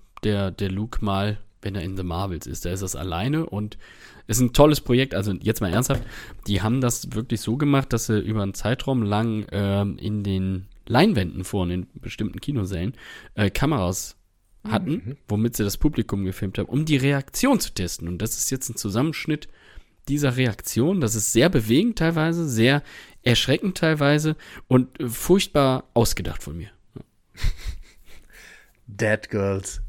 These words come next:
Speaker 2: Dancing.
Speaker 1: Ja, äh, ein paar Zombie-Mädchen kommen aus dem Friedhof und denken sich, „Huch, hier oben ist ja noch was und lass uns doch tanzen.“ Und ja,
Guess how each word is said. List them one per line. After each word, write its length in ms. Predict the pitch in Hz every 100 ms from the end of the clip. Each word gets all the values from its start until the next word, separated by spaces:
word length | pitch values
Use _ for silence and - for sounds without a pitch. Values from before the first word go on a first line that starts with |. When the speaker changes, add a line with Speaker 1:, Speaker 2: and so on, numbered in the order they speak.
| -
Speaker 2:
Dancing. 480 | 127 95 - - - - -
Speaker 1:
Ja, 160 | - - - -
äh, 220 | 143 156
ein 140 | 156 160
paar 160 | 170
Zombie-Mädchen 880 | - 262 233 202 196 196 202 190 185 - - - _
kommen 200 | - 165
aus 160 | 104 131
dem 100 | 123
Friedhof 540 | - 190 196 175 170 -
und 240 | 131 127
denken 180 | 139 131
sich, 160 | 120 110
„Huch, 240 | 269 185
hier 200 | - 127
oben 320 | 156 175 139 - - - - - -
ist 180 | 208 -
ja 100 | 165
noch 240 | 151 127
was 300 | 135 151 -
und 340 | 180 139 131 -
lass 200 | 143 190
uns 160 | 165
doch 260 | 147 139 -
tanzen.“ 560 | - - - - 202
Und 540 | - 135 139 135 - -
ja, 220 | - -